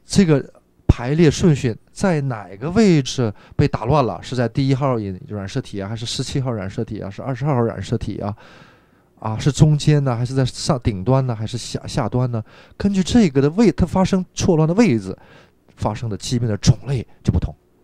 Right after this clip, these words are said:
那么所有的疾病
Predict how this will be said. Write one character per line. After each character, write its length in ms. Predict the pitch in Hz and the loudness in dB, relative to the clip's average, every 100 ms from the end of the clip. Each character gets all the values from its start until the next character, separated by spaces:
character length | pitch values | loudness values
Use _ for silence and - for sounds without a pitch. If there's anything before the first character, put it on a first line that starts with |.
| _ _ _ _ _ _ _ _ _ _ _ _ _ _ - | _ _ _ _ _ _ _ _ _ _ _ _ _ _ 2
那 120 | 185 | 4
么 160 | 143 - - _ _ _ | 4 0 -16 _ _ _
所 400 | - - 175 226 | -2 4 6 8
有 100 | 240 | 8
的 80 | 139 | 8
疾 240 | 127 180 | 6 4
病 240 | 175 160 | 2 2